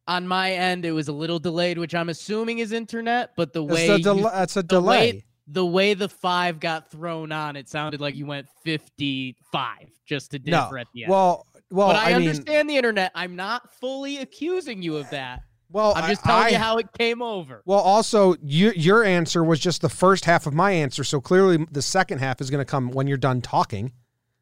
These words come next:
Speaker 1: Holy smokes! Over?
Speaker 2: Under.
Speaker 1: Yeah, Ford's a weird one, man. I
Speaker 2: I'm
Speaker 1: don't
Speaker 2: going
Speaker 1: know, I mean
Speaker 2: under, I'm going under fifty-five, over fifty. Just joke. That was a joke.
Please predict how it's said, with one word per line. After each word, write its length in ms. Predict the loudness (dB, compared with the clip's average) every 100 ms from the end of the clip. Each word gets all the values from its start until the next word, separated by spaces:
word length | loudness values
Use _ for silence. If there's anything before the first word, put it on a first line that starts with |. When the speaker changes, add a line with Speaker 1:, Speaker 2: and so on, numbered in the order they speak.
| _ _
Speaker 1:
Holy 440 | -10 -10 -10 -14
smokes! 600 | -18 -18 -18 -18 -20 -20 _ _ _ -6
Over? 540 | -2 0 0 0 -2 _ _ _ _ _ _ _ _ _ 2
Speaker 2:
Under. 400 | 4 4 0 -8 _ _ _ _ _ _ _ _
Speaker 1:
Yeah, 220 | 0 0
Ford's 380 | -2 -2 0 0
a 80 | -2
weird 300 | -2 -4 -4
one, 220 | -6 -8
man. 320 | -8 -10 -12 -16 _ _ _ _ _ _ _ _ _ _ -2
I 80 | 2
Speaker 2:
I'm 60 |
Speaker 1:
don't 100 | 4
Speaker 2:
going 120 | 6 4
Speaker 1:
know, 40 |
I 20 |
mean 160 | 4 2
Speaker 2:
under, 320 | 4 4 4 2
I'm 100 | 4
going 240 | 4 4
under 280 | 2 2 2
fifty-five, 800 | 2 -2 0 2 2 2 -6 -16 -4
over 280 | 0 2 2
fifty. 460 | 0 -6 -6 -16 -18 _ _ _ _ _ _ _ _ _ _ _ _ _ _ _ _ _
Just 200 | -4 0
joke. 180 | 2 0
That 60 | 0
was 100 | -2
a 40 |
joke. 320 | -4 -12 -14